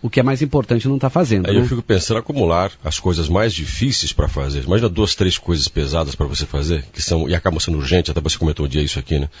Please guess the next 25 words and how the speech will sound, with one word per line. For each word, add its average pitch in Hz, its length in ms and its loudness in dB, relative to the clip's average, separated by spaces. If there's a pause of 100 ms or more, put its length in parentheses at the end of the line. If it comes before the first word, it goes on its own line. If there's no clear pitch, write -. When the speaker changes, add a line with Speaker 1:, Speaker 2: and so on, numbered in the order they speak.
(360)
Speaker 2:
Acaba 80 280 0
virando 80 200 0
compromisso 85 400 0
urgente, 87 400 0
Speaker 1:
É - 20 4
Speaker 2:
né, 170 80 8
Speaker 1:
aquilo 175 240 2
Speaker 2:
gente? - 80 -4
Speaker 1:
que 139 320 4 (420)
era 135 200 8
importante, 151 680 2 (120)
você 127 260 2
não 151 160 4
deu 135 180 4
importância, 156 640 2
ficou 180 300 2
urgente, 110 480 0
né? 143 180 4 (680)
Outra 226 220 4
coisa 120 580 4
que - 120 2
eu 135 80 6
acho 143 200 -2
fundamental 151 640 2
também 113 460 2